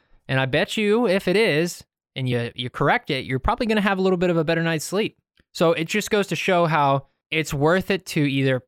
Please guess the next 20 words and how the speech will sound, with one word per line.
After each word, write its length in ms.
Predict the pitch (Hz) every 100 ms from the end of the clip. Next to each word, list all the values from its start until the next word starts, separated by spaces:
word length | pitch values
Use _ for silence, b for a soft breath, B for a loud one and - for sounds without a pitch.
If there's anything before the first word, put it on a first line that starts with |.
| _
pay 300 | - 139 143
people 420 | 151 185 196 202 175
that 160 | 135
know 220 | 131 135
how 140 | 139 143
to 80 | 135
make 240 | 127 139
stuff 380 | - 143 135 - _
perfectly 800 | - 135 147 139 135 131 127 131 _ _ _ _ _
or 100 | 135 120
as 180 | 120
perfectly, 600 | - 123 127 127 123 123 - _ _ _ _ -
um, 320 | 123 113 110 _
plumb 180 | - 123
level 200 | 117 120
straight 320 | - 127 120 -
and 100 | 120
all 160 | 127
that, 360 | 123 170 143 - _ _ _ _
uh, 220 | 135 127